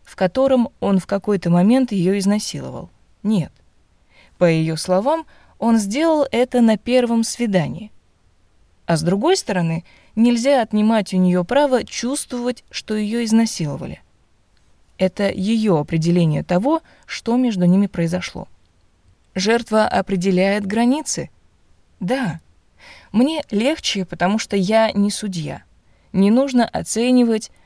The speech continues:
выносить приговор. Я могу сосредоточиться на жертве. Если женщина говорит, что чувствует, её изнасиловали, то я не буду переубеждать, это её право.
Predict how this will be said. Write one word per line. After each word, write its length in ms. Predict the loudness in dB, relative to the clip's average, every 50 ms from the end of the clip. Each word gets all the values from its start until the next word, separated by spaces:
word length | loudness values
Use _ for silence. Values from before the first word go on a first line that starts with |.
| _ _ -4
выносить 540 | 0 2 2 4 2 2 0 -4 -8 -10 -10
приговор. 500 | -8 -2 0 0 0 0 -2 -10 -14 -18 -20 -20 _ _ _ _ _ _ -20 -20 -20 -16 -10
Я 260 | -4 0 0 2 4
могу 360 | 4 2 2 0 -2 -4 -4
сосредоточиться 920 | -4 -4 -4 -2 -2 0 0 0 0 0 -2 -4 -4 -6 -8 -8 -6 -4 -2
на 160 | 0 0 0
жертве. 520 | 2 2 2 0 0 -4 -8 -14 -14 -14 -16 _ _ _ _ _ _ _ _ _ _ _ _ _ _ _ -4
Если 260 | -4 -2 -2 -2 -2
женщина 440 | 0 2 2 0 0 0 -2 -2 -2
говорит, 480 | 0 0 0 0 0 0 -2 -4 -6 -6
что 240 | -6 -4 -4 -4
чувствует, 640 | -2 -2 -6 -6 -6 -8 -10 -8 -6 -6 -6 -8 -10 _ _ _ _ _ _ _ _ _ -4
её 280 | -2 0 0 0 0 0 -2
изнасиловали, 920 | -2 0 2 2 0 0 -2 -2 -2 -2 -2 -2 -2 -2 -4 -4 -6 -8 _ _ _ _ _ _ _ _ _ -4
то 80 | -2
я 160 | -2 0 2
не 100 | 2 2
буду 320 | 2 0 0 -2 -2 -2 -2
переубеждать, 760 | -2 -2 -2 0 0 0 0 0 -2 -2 -4 -6 -6 -10 -14 _ -8
это 220 | -6 -6 -2 -2
её 420 | -2 0 0 0 0 2 0 0 0
право. 400 | -2 -6 -10 -10 -10 -12 -14